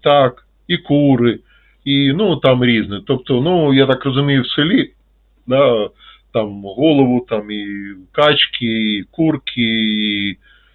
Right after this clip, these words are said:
свині били, і все-все. Я кажу: «Чекай, за курку?» Так. Тобто він під-, підтвердив, так, от, вбив курку, і за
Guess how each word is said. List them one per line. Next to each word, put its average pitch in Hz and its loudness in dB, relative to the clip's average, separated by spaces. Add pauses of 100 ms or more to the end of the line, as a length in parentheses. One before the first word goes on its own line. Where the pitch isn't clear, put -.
(500)
свині 151 2
били, 120 4 (200)
і 101 -8
все-все. 101 -6 (1160)
Я 117 6
кажу: 117 -4
«Чекай, 110 2 (280)
за 113 -4
курку?» 165 -2 (1080)
Так. 123 2 (880)
Тобто 120 -2
він 190 -2 (200)
під-, 156 -6
підтвердив, 185 -2
так, 214 -6
от, 135 -4 (200)
вбив 135 2 (420)
курку, 135 -2
і 170 -4
за 139 -2